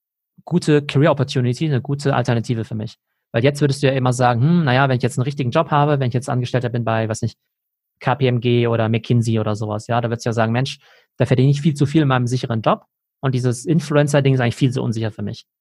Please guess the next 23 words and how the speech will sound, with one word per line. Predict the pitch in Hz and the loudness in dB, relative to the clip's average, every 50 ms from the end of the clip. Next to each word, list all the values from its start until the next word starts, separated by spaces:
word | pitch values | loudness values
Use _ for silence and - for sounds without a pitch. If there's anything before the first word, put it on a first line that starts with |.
| _ _ _ | _ _ _
Und | - 135 | -4 -4
ich | 123 - | -2 0
glaube, | - 131 135 135 | 0 0 0 0
es | 139 - | 0 -2
wird | 139 - | -2 0
so | - 139 | 0 -2
gesehen | 131 127 135 131 127 | 0 2 2 2 2
halt | 123 123 - | 0 0 -2
immer | - 196 156 143 135 127 123 _ _ - | -2 0 2 2 2 2 0 _ _ -12
planbarer, | - - 123 120 147 165 175 180 180 180 175 190 175 | -6 -2 0 0 2 2 2 2 2 2 2 0 0
immer | - 139 120 120 123 | 2 0 0 0 0
einfacher | 117 143 165 - - 151 143 | 0 0 -2 0 -2 -2 0
und | 139 131 | 0 0
immer | 120 120 | 0 0
lukrativer | 120 123 - - 131 117 - 196 190 143 120 | 0 -2 -2 -2 -2 -2 0 -2 0 0 0
sein, | 107 113 113 113 135 185 214 196 _ _ _ _ _ - | 0 0 -2 0 0 -2 -4 -6 _ _ _ _ _ -6
diese | 127 117 123 - | -2 -2 -2 0
Content-Creator- | - 147 151 139 139 120 - - - 127 117 127 - 139 135 139 147 143 | 0 -2 0 0 0 -2 -2 -2 0 0 0 2 2 2 2 2 2 2
oder | 135 113 120 | 0 0 2
Influencer-Karriere | 143 165 - - 123 113 - 120 - - 107 110 110 110 110 | 0 0 2 0 0 0 0 -4 -6 -4 -4 -2 -2 -2 -2
eben | 113 110 110 | -4 -6 -6
zu | - - | -6 -4
machen | 113 117 117 127 175 208 208 | -4 -4 -2 -2 -2 -2 -4